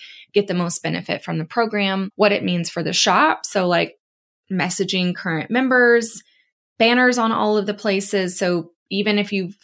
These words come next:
didn't see the email, that if you go to the website to see what's going on, you will hopefully see that message.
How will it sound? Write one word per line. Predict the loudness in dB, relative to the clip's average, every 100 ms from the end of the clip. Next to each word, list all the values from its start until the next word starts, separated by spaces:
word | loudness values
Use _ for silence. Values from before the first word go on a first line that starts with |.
| 0
didn't | 0 2
see | 0 0
the | 0 2 2
email, | 4 4 2
that | 2 0
if | 0 -2
you | 2
go | 2
to | 4
the | 2
website | 0 -2 -2 -2 -2
to | -4
see | -4 -2 -2
what's | -2 -2
going | -4 -2 0 0
on, | 0 0 0
you | 0 -2
will | -2 -2
hopefully | 0 0 0 0 2 0
see | 0 2
that | 0 0
message. | -2 -2 0 0 -2